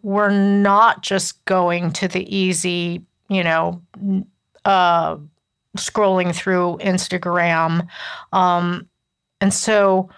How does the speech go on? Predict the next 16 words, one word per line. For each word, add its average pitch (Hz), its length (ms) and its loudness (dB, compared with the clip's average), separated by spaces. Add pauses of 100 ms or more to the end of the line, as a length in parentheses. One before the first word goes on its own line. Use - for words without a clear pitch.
(520)
understanding 214 1000 0
the 175 80 0
role 180 440 2
of 180 140 -2
solitude 208 960 2
in 185 300 0
our 180 240 0
creativity 190 1080 -2
and, 175 220 -4
and 196 360 0
in 190 200 0
our 180 180 2
being 180 320 -2
able 180 320 0
to 175 180 -8
be 165 460 -6